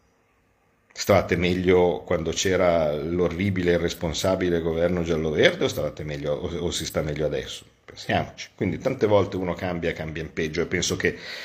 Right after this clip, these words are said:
gli stessi elettori del Partito Democratico, secondo me, un po' rimpiangono il governo giallo-verde. Sì, lo spread era trecento, lo spread era trecento, ma stavamo bene.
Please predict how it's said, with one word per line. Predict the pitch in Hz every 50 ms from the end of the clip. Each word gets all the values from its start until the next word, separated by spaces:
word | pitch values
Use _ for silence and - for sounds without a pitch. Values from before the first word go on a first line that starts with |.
| - - - - -
gli | 90 95 98 101
stessi | 101 - - 127 120 113 101 - - 110 101 92 85 - - - - - - - _ - - _ _
elettori | - 117 117 113 101 98 101 - - 131 123 117 113 113
del | 104 104 95
Partito | 98 101 98 - - 104 98 107
Democratico, | 104 98 95 95 92 - - 101 87 82 - - 87 90 - 85
secondo | - - 87 - 90 87 87
me, | 87 90 90
un | 92 98 104 104 101 101 101 95 98 - -
po' | - 120 95 - - - - -
rimpiangono | - 87 90 87 85 80 - - 98 90 76 78 78 78 76 80 78 78 78 78
il | 76
governo | 73 78 80 76 76 73 73 73 71 71
giallo-verde. | 71 78 73 73 78 76 73 71 69 69 67 67 67 71 65 - _ _ _ _ - _ _ _ - - -
Sì, | 87 - - 117 120 120
lo | 104 92
spread | 90 - - 107 107 107 104
era | 104 90 90
trecento, | - - 80 76 - - 87 80 73 69 65 - 71 67
lo | 67
spread | 69 - 82 78 73
era | 73 73
trecento, | 71 78 73 - - 71 64 65 67 69
ma | 65 65
stavamo | 65 - 67 65 65 65 64
bene. | 64 65 64 58 52 64 64 -